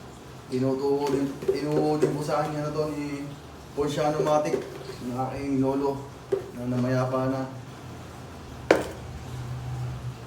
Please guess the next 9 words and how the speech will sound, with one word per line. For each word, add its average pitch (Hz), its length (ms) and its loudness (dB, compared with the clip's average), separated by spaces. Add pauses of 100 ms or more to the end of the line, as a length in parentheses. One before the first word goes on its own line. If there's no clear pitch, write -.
(380)
Bol, 123 320 4
ayan, 117 240 -2 (160)
ayan, 127 160 0
bawang. 123 400 6 (880)
And 151 160 -4 (240)
talagang 156 480 0 (480)
yung 147 160 -2
bawang 143 320 2
talaga, 143 480 -2